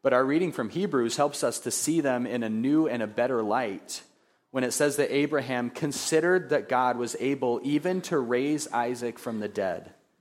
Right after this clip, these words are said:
from which, figuratively speaking, he did receive him back.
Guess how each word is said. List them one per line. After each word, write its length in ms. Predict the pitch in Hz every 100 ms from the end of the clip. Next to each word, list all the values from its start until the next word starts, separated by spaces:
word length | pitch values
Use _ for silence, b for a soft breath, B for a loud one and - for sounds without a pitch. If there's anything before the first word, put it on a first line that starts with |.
| _ _ _ _
from 160 | 135 127
which, 220 | 143 -
figuratively 680 | 147 147 160 147 139 117
speaking, 420 | 107 - 131 135 113
he 160 | 131
did 440 | 113 120 113 82 - - b b b _ -
receive 360 | 110 - 123 123
him 140 | 110
back. 440 | 110 98 - -